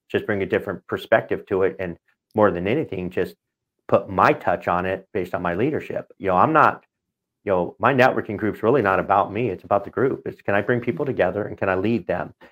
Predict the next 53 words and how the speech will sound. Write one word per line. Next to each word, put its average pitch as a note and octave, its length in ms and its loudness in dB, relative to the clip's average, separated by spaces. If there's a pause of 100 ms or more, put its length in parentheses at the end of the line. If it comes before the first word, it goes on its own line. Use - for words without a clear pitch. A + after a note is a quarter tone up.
(120)
And, F2+ 240 -4
and F#2 160 -10
can G#2 100 -4
we G2 80 0
have G2 160 2
a - 100 -8 (160)
huge D#3 440 6 (140)
community? A2 560 -4 (320)
And G2 200 -4
it's - 140 2
only A3+ 160 6
gonna G2+ 140 2
work A#2 260 4
if E2+ 100 -4
people F#2 220 -4
wanna E2+ 160 -2
get D#2+ 160 -10
involved. F#2+ 480 4
If - 60 -20
people B2 220 -2
don't A2+ 120 0
wanna G2 160 0
get - 140 -8
involved F#2+ 600 4 (300)
with G2+ 260 -2
it, A#2+ 300 4
you A2 80 -6
know, G#2+ 80 -4
your F#2 160 -2
chambers G2 520 -2
weren't G2+ 260 -4
built - 260 -2 (420)
by F#2 160 4
a F2+ 40 0
couple F#2+ 380 -2
of F2+ 80 -4
guys, G2+ 480 2 (340)
uh, F#2 40 -4
your F#2 260 -2
social G2 380 -2
register, F#2+ 460 2
any C3+ 200 2
other A#2+ 160 4
big G#2 200 0
organization F2+ 760 0
wasn't. G#2+ 360 0
I F#2+ 80 -2
think C3 260 -8
big, G2+ 380 -2
Amber, F2 320 -6
I E2+ 60 0
think G#2 280 -8
big. D#2+ 260 -4